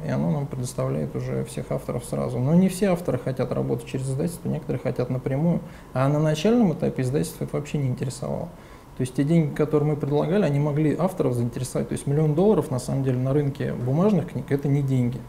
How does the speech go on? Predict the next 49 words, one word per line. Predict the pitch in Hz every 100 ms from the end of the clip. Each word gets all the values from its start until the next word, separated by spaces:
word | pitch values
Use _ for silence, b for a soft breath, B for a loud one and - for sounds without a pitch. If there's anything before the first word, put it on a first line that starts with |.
| -
То | -
есть | -
там | 139 143 131
обороты | 127 127 139 143 139
совершенно | - 135 - 127
другие. | 120 120 123 147 B B B B B -
И | 135
прийти | 147 147 143 147
в | 135
то | - 139
же | 127
самое | - 127 127
Эксмо, | 131 - 151 165 143 - - - -
ну, | 147 143 135
Эксмо, | - - 151
правда, | 139 135 135 135
они, | 139
э, | 135 - 151 156 170
то | 151
есть | 123 135
они | 143
видели | 143 139 131
в |
этом | 131 135
бизнесе | 135 131 -
перспективу | - 135 139 - 135
сразу, | 131 - 214 170 - - B B B B -
с | -
ними | 151 151
было | 139 135
можно | 135 127 123
договориться. | 127 131 139 143 - -
А | 135 135
многие | 143 180 180
издатели | 160 160 170 156 139 135 135 -
еще | 143 - 143
там | 143 123 135 120
два | 147 190
года | 175 135
назад, | 131 135 123 -
когда | 127 131
мы | 135 131
им | 131
говорили, | 131 143 139
что | - 123
вот | 127
здесь | 135 139
будут | 135 139 127
деньги, | 139 147 123